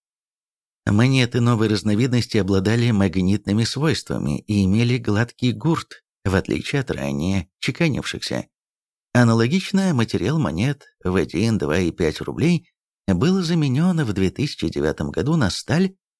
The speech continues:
с никелевым гальванопокрытием. С две тысячи восьмого года Банком России рассматривалась возможность вывода из обращения монет достоинством в одну и пять копеек из-за убытков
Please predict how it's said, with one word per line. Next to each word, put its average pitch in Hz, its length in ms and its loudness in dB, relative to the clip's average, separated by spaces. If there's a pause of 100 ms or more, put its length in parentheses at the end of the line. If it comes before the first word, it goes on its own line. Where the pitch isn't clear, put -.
(100)
с - 200 -4
никелевым 131 760 0 (260)
гальванопокрытием. 107 1400 0 (1800)
С - 180 0
две 113 220 2
тысячи 190 340 -2
восьмого 147 440 2
года 117 360 0
Банком 104 460 0
России 95 400 0
рассматривалась 92 840 0
возможность 92 720 -2
вывода 92 400 0
из 85 140 -2
обращения 73 580 -4
монет 64 420 -4 (320)
достоинством 131 800 0
в 98 40 2
одну 143 280 0
и 127 200 -4
пять 131 260 -4
копеек 92 520 -2
из-за 90 260 0
убытков 185 480 0